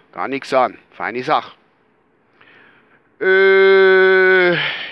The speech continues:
ich bin jetzt durch den Kauf des Tabaks in der, in der, äh,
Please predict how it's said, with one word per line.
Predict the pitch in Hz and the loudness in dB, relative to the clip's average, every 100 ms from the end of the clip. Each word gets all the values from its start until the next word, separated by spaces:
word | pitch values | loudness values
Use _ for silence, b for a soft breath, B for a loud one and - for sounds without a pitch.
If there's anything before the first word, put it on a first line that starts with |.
| B - | B -14
ich | - | -10
bin | 214 226 | -8 -8
jetzt | 233 214 | -6 -6
durch | - | -4
den | 143 | -6
Kauf | - 123 156 240 | -4 -2 -2 -2
des | - 139 | -8 -10
Tabaks | - 147 - 139 - | -4 -4 -2 -8 -10
in | 170 170 | -14 -8
der, | 139 123 120 _ b b b b b b b - | -4 -6 -8 _ b b b b b b b -14
in | 143 135 | -12 -6
der, | 127 120 113 110 110 110 - | -4 -2 -2 -2 -4 -6 -8
äh, | 113 107 107 | -10 -8 -10